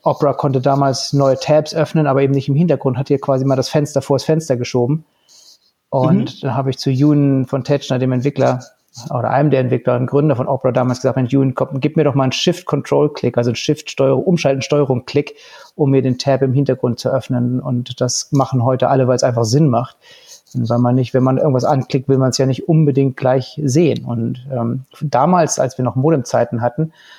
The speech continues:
Speaker 1: hast du natürlich deine Online-Zeit genutzt, äh, so viel zu laden wie möglich und hast dich dann ausgekl-, ausgeklinkt, also ausgeloggt und die Telefonleitung gekappt. Ist ja heute gar nicht mehr nötig bei D S L oder Kabel.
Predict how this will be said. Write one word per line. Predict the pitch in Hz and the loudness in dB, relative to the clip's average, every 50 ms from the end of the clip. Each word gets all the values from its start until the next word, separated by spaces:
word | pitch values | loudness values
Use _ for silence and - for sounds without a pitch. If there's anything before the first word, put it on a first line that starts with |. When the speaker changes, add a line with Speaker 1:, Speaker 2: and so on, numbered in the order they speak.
| _ _ _ | _ _ _
Speaker 1:
hast | - 131 123 - | -4 -4 -4 0
du | - 135 | 0 0
natürlich | 135 123 - 139 135 123 | 0 2 2 2 0 2
deine | - 131 131 135 - | 2 0 2 2 2
Online-Zeit | 151 160 165 160 139 127 - - 139 127 127 - | 2 4 2 2 2 0 -2 0 0 0 0 0
genutzt, | - 127 131 135 156 - - - - 147 | 0 0 2 2 0 0 -4 -6 -2 0
äh, | 143 131 127 | 2 2 2
so | 120 135 131 | 0 0 -2
viel | - 151 135 | -2 -2 -2
zu | - 147 | 0 0
laden | 131 127 131 139 139 131 | 2 2 2 2 2 2
wie | 135 | 2
möglich | 131 131 139 147 - 156 147 | 2 2 2 0 0 -2 -2
und | 139 127 | 0 0
hast | 135 135 - - | -2 -4 -4 -6
dich | - | -4
dann | - 120 117 | -2 -2 0
ausgekl-, | 135 170 175 - - 127 - - 139 120 | 0 0 -2 -2 -8 -8 -4 -2 -2 0
ausgeklinkt, | - 143 147 160 - - - - - - - 123 117 113 110 - - - | 2 2 0 0 -2 -4 -10 -10 -8 -2 -2 0 0 0 -4 -8 -10 -4
also | 131 120 | 0 0
ausgeloggt | 107 110 147 160 - - 120 113 117 110 - - - - _ _ _ - - - - - - - - - - - - - _ _ - | 2 2 2 0 -2 0 2 2 2 2 0 -2 -14 -20 _ _ _ -20 -20 -20 -20 -20 -20 -20 -20 -20 -20 -20 -20 -20 _ _ -12
und | 135 | -8
die | 123 117 | -8 -6
Telefonleitung | - - 127 123 123 - 151 160 151 131 120 - 117 113 | -2 0 0 0 2 2 2 2 4 2 0 0 -2 -2
gekappt. | 110 - - - 120 - | -2 -4 -2 -4 -4 -4
Ist | 117 - | -4 -4
ja | - 113 | -4 -2
heute | 110 120 120 123 | -2 0 -2 -2
gar | 120 - 117 | -2 -2 -2
nicht | 117 117 120 | -2 0 0
mehr | 120 | 2
nötig | 123 123 131 127 127 113 - | 2 2 2 2 0 -2 -2
bei | - 107 | -4 -4
D | 107 113 113 | 0 0 0
S | 107 - - | 0 0 0
L | 113 117 113 | -2 0 0
oder | 113 113 110 107 107 | 0 0 0 0 0
Kabel. | - - 123 110 107 107 104 107 | -2 -2 -2 0 0 0 0 -2